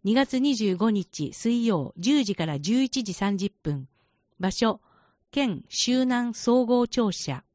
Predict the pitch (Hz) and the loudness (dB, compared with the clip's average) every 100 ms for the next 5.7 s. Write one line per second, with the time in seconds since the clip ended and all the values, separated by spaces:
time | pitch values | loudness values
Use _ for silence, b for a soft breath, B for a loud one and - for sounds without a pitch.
0 | _ _ _ _ - 196 190 175 170 - | _ _ _ _ -2 0 2 2 0 -2
1 | 156 151 143 135 - _ _ _ _ _ | -6 -4 -8 -8 -16 _ _ _ _ _
2 | _ _ _ _ _ _ 190 185 240 233 | _ _ _ _ _ _ -4 0 2 4
3 | 220 208 _ _ _ _ - 247 269 254 | 2 0 _ _ _ _ 2 4 4 2
4 | 254 220 165 277 247 180 143 - _ - | 0 -4 0 2 2 2 -4 -10 _ -4
5 | 220 202 - 180 165 160 165 | -4 -4 -4 -4 -2 -6 -8